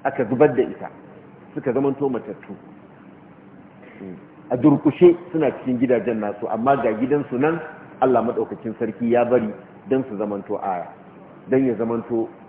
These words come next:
aya ga mutane. Wa qaumu Lut, da kuma mutanen Annabi Lut. Fajirci, a, su ne fajirci ga ni kashe ni.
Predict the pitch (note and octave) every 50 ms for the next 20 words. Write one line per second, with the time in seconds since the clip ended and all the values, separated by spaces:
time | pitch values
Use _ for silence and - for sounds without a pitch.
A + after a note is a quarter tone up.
0 | - - - C3 B2+ A#2+ G#2+ F2 F2+ E2+ G2 F#2 G2 F#2+ - F#2+ D#2 D#2+ - -
1 | - - - - - - - - - - - - - - - - - - - -
2 | - - - - - - - - - - - - - - - - G#2 B2+ - -
3 | E3 F3 F3+ F3 E3+ D#3+ D3+ D#3 D#3 D3+ C#3+ - - - - - - - - G#2
4 | C3 - D3+ D#3+ D#3+ E3+ D#3+ E3 D#3 D3 D3 D3 D3 D3 C#3 B2+ C3+ B2+ B2 B2+
5 | A#2+ A#2+ G#2 - - - - - - - - - - - - - - - - -
6 | - - - - - - - - - - - - - - - - - - - -
7 | - C#3+ C#3+ D3+ C3+ B2 D#3 D3+ D3 C#3+ - - B2 A#2+ B2 A#2+ - - - -
8 | - - - - - - - - - - - - - - A2+ A2 A2 G#2+ G#2+ G#2
9 | - - A#2 A#2 - - - - D3+ D#3 D#3+ D3+ C#3+ C3 A#2 - - C#3 C#3+ C#3
10 | C3 D#3 C#3+ C3+ - C3+ A#2+ G#2 A#2+ A2+ A#2+ C#3 C3 - A#2+ - - G2+ F#2+ F#2
11 | F#2